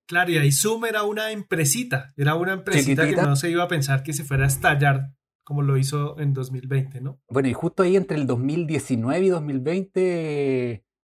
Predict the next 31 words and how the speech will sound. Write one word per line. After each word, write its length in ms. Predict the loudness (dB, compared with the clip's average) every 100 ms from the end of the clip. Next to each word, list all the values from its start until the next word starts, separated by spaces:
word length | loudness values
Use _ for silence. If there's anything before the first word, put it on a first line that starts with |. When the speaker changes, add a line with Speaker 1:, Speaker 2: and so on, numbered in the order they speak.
| -4
Speaker 2:
eh, 320 | -2 0 -2
Chile 220 | 0 0
se 220 | 2 0 2
paralizó 580 | 2 2 0 -2 -2
en 380 | 0 -2 -4 -4
octubre, 680 | -6 0 4 6 4 0 _ _ _ -10
y 60 |
entonces 560 | -8 -2 -2 0 -2 0
también 320 | -4 0 0
se 100 | 0
paralizaron, 600 | -2 -2 -2 -4 -4 -6
se 140 | -6 -4
paralizaron, 760 | -2 0 -2 -4 -2 -2 -2
perdón, 280 | -6 -6 -4
las 160 | -6 -2
universidades 840 | 0 0 0 -2 -2 2 2 2
y 60 |
las 160 | 0 -2
clases. 300 | 0 0 0
O 60 | -8
sea, 120 | -6
estuvimos, 440 | -2 -2 -2 -4 _ _ _ _
mm, 460 | -2 0 4 4 4 4
octubre, 420 | 0 6 8 8
noviembre, 600 | 6 2 2 2 2 0
diciembre, 680 | -2 -4 2 2 4 4 4
y 80 | 2
recién 280 | -2 -4 0
en 180 | 0
marzo 340 | 2 0 0 -2
recuperamos 800 | -2 -4 -2 -2 -2 -6 -8